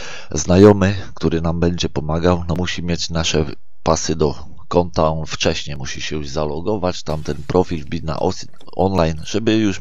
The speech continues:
po prostu mieć online, a nie tam grać prolog dopiero, czy tam jakieś inne udziwnienia, nie wiem, co tam by było. Czyli tu widać, znajomy na drugiej konsoli odpala na Xboxie sobie G T A, ale nie loguje się na żadnym koncie, po prostu tylko odpala sobie konsolę,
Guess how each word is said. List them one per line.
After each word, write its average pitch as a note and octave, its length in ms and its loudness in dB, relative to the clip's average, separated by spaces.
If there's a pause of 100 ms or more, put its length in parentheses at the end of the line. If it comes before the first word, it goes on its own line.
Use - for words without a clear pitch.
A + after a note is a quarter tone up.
(140)
po - 80 -2
prostu A2+ 380 2
mieć F#2+ 300 -4
online, F2 340 -2
a E2 60 -2
nie D#2+ 160 -6
tam C#2+ 220 -6
grać D2+ 240 -2
prolog F#2+ 420 4
dopiero, E2 400 2
czy - 140 -8
tam C#2+ 160 -6
jakieś D2 300 -4
inne D2+ 240 -4
udziwnienia, C#2+ 540 -4
nie D2+ 120 -2
wiem, C#2 140 -4
co - 100 -6
tam C#2+ 200 -6
by D2+ 120 -2
było. C#2+ 280 0 (1600)
Czyli C#2+ 280 -6
tu F2 160 -2
widać, D2+ 360 -6
znajomy F2+ 480 2
na F2 140 0
drugiej F2 340 0
konsoli E2 440 -2 (220)
odpala E2+ 480 2 (140)
na D2+ 100 -2
Xboxie D#2+ 500 -2
sobie D2 280 -4
G F2+ 180 0
T - 220 -2
A, D#2+ 300 0
ale E2+ 220 2
nie F2+ 160 4
loguje E2+ 400 6
się - 120 -6
na C#2+ 120 -6
żadnym D2+ 380 -2
koncie, - 340 -6
po - 120 -6
prostu G#2+ 380 2
tylko F2 260 -2
odpala E2 420 4
sobie D2 260 -4
konsolę, G2 540 4